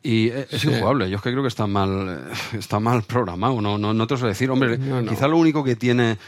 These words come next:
Speaker 1: así destacable es que se pueden jugar los tres mu-, los tres personajes a la vez, ¿sabes? Es,
Speaker 2: Ujú.
Speaker 1: <clears throat> es la
Speaker 2: Sí,
Speaker 1: única opción que yo
Speaker 2: pero
Speaker 1: le veo que digo, mira, que podías ponerte de los tres chavales, los tres chavalillos a jugar a la, a la vez,
Speaker 2: Ujú.
Speaker 1: uno con el Kempston, <laughs> Kempston, ya sea en Spectrum o,
Speaker 2: <laughs>
Speaker 1: o en Astra, da igual,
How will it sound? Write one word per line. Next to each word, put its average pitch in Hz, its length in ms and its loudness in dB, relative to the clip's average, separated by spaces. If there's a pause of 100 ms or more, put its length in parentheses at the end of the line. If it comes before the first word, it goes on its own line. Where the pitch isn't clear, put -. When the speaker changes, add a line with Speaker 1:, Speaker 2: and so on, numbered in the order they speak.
(120)
Speaker 1:
así 107 240 -4
destacable 117 720 0
es 107 80 -6
que 113 100 -4
se 107 100 0
pueden 107 160 0
jugar 101 240 0
los 98 160 -6
tres 104 140 -2
mu-, 95 400 -4
los 90 140 -8
tres 95 180 -2
personajes 98 500 -4
a 92 80 -2
la 87 100 0
vez, 90 240 -8 (280)
¿sabes? 113 300 -6 (300)
Es, 123 380 0 (100)
Speaker 2:
Ujú. 165 300 0
Speaker 1:
<clears throat> - 80 -10
es 104 80 -2
la 117 120 2
Speaker 2:
Sí, 117 60 4
Speaker 1:
única 117 240 4
opción 120 300 -2
que 123 120 0
yo 113 40 4
Speaker 2:
pero 113 140 2
Speaker 1:
le 110 100 2
veo 113 140 2
que 117 80 0
digo, 101 100 2
mira, 104 140 2
que 90 60 -4
podías 95 220 -4
ponerte 110 360 -2
de 104 100 -6
los 98 140 -4
tres 104 160 -2
chavales, 107 380 0
los 113 120 -8
tres 104 100 -6
chavalillos 107 480 0
a 95 40 -6
jugar 98 260 -2
a 98 60 2
la, 95 100 2
a 92 160 -4
la 90 100 0
vez, 120 220 4
Speaker 2:
Ujú. - 100 -4 (300)
Speaker 1:
uno 101 260 0
con 98 160 2
el 95 200 2
Kempston, 151 480 -2 (160)
<laughs> - 180 -10
Kempston, 101 340 -6
ya 90 120 -2
sea 101 280 0
en - 120 -2 (180)
Spectrum 117 400 2
o, 107 400 0 (120)
Speaker 2:
<laughs> 196 100 -6
Speaker 1:
o 101 120 2
en 95 60 2
Astra, 110 240 0
da 101 100 2
igual, 104 280 -2